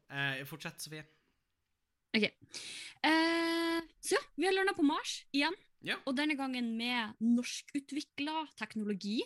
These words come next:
Speaker 2: noe som er litt ekstra stas.
Speaker 1: Jaså?
Speaker 2: Eh, den heter vel, eh, Rimfax. Det er en, eh, georadar som skal studere geologien under overflaten på Mars, og den er da,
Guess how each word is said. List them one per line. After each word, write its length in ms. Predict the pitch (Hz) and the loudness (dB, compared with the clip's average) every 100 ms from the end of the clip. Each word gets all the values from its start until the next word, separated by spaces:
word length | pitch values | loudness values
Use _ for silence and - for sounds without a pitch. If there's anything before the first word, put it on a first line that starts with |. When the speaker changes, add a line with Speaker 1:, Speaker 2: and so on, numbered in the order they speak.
| 226 | -4
Speaker 2:
noe 220 | 214 226 | -6 -4
som 120 | 220 | -4
er 80 | 208 | -4
litt 100 | 208 | -4
ekstra 380 | - - - 165 | -10 -12 -12 -12
stas. 600 | - - 180 180 294 - 147 | -12 -12 -10 -8 -8 -8 -8
Speaker 1:
Jaså? 460 | 123 - - 415 214 - _ | -6 -6 -8 -8 -10 -14 _
Speaker 2:
Eh, 480 | 226 233 233 233 233 214 - | -4 -2 -2 -2 -4 -6 -10
den 280 | 214 269 269 | -6 0 0
heter 360 | 269 294 339 | 0 -4 -6
vel, 460 | 254 220 220 214 214 | -6 -4 -4 -2 -2
eh, 240 | 214 214 208 | -2 -2 -2
Rimfax. 960 | 208 233 277 320 - - 277 - - - | -2 0 0 0 -4 -14 -14 -12 -8 -4
Det 100 | 240 | 0
er 180 | 254 247 | 0 0
en, 320 | 214 208 208 | 0 -2 -2
eh, 100 | 208 | -2
georadar 600 | 196 208 214 220 233 320 - _ _ - - - | -2 0 0 -2 -2 -4 -6 _ _ -20 -20 -18
som 220 | - 240 226 | -6 -2 -2
skal 240 | - 226 | -4 -8
studere 480 | - 208 226 220 202 | -6 -6 -2 -2 -2
geologien 560 | 214 214 196 233 196 | -2 -2 -2 -2 -2
under 160 | 202 208 | 0 -2
overflaten 440 | 180 190 208 208 214 | -2 -8 -8 -8 -4
på 100 | 233 | 0
Mars, 200 | 320 - | 0 -2
og 140 | 233 | -4
den 260 | 294 311 247 | 0 0 0
er 120 | 208 | -4
da, 180 | 196 214 | -6 -6